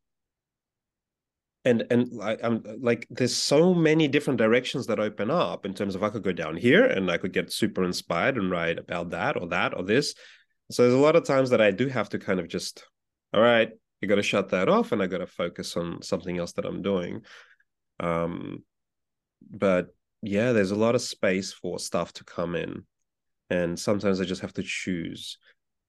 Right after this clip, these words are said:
A lot of times it's with a client. After the client, I'm like, "Whoa, that was inspirational. That was deep." And I asked the client, "Can I share this?"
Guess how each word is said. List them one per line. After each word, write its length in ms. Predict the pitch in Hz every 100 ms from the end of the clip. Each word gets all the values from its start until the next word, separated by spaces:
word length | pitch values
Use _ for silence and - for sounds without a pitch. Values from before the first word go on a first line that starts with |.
| -
A 60 |
lot 200 | 92 95
of 80 | 98
times 340 | - 92 92
it's 240 | 85 - - _
with 160 | 104 -
a 40 |
client. 720 | 95 - 87 92 139 185 185 - 98
After 240 | 95 -
the 80 | 95
client, 380 | - 90 87 87
I'm 100 | 87
like, 160 | 85
"Whoa, 340 | 98 92 90 85
that 180 | 98
was 380 | - 127 - - -
inspirational. 720 | 98 - 87 85 85 - 92
That 80 | 95
was 140 | 90
deep." 260 | - 87 87
And 100 | 90
I 100 | 101
asked 200 | 135 139
the 80 | 127
client, 480 | - 98 90 95 104
"Can 140 | 117
I 100 | 131
share 340 | 135 - 120
this?" 340 | 113 101 -